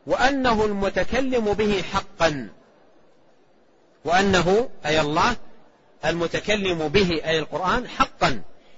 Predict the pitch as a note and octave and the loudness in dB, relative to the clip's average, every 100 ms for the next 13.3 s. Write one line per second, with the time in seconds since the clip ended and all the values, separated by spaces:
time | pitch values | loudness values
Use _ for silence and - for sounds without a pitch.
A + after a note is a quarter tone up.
0 | - F3 C4+ B3+ A#3 E3+ D3+ C#3 C#3 A#2+ | -8 0 2 4 4 4 2 -2 -4 -2
1 | C#3+ G2+ - - - - - - - - | -2 -2 -12 -20 -20 -20 -20 -20 -20 -20
2 | - - - D#3+ G#3 A#3+ A3 F#3+ A3+ C4 | -20 -20 -4 2 4 4 2 0 2 2
3 | B3 G3 A3+ A3+ G3+ F3 F3+ B3 A3 B3+ | 2 2 2 0 -2 0 0 -2 0 2
4 | C#4 B3+ F3 F3+ D#3 C3 B2+ G2+ - - | 2 2 2 0 0 0 0 -4 -8 -16
5 | - - - - - - - - - C3 | -20 -20 -18 -18 -18 -20 -20 -10 -2 2
6 | A3+ A#3+ A3+ G#3 E3 - C4 A3 D3 - | 4 4 4 4 2 4 4 4 0 -6
7 | - - - - - - E3+ F3 A#3+ - | -20 -20 -20 -20 -20 -6 -2 2 2 2
8 | F#3 A#2 E2+ - - - - - F#3+ A3 | -4 -6 -10 -20 -20 -20 -20 -4 -2 0
9 | G3+ F3+ B3 C4+ B3 G#3+ A#3 G3 E3+ D#3+ | -2 0 0 0 -2 -2 -4 -2 -2 -2
10 | E3+ E3+ B3 G#3 G3+ E3+ F3+ C#3+ D3+ - | -2 0 0 2 0 2 2 2 0 -2
11 | - - - - - - - A3 G#3+ G#3 | -4 -12 -20 -20 -20 -6 4 4 6 2
12 | A#3+ D4 C4 A#3 A#3+ G3+ F#3+ B3+ B3+ G#3+ | 2 2 2 4 4 4 2 2 4 4
13 | D#3 F3 G3+ | 4 2 2